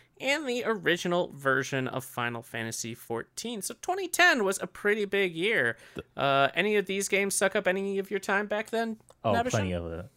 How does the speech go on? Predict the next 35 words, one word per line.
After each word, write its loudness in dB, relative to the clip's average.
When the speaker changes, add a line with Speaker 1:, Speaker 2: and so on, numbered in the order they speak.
Speaker 2:
Um, 2
just 6
to 2
clarify 8
real 4
fast, 2
you -4
said 0
BioShock, -2
not -8
BioShock -6
two. -8
So -8
just -10
to -16
clarify -10
on -12
that. -12
Speaker 1:
Uh, 8
that's 4
true. 6
Speaker 2:
Um, 8
but 4
yeah, 8
like, 4
uh, 6
this 6
was, 12
like, 8
a 4
very 4
big 0
year -2
for -6
me. -2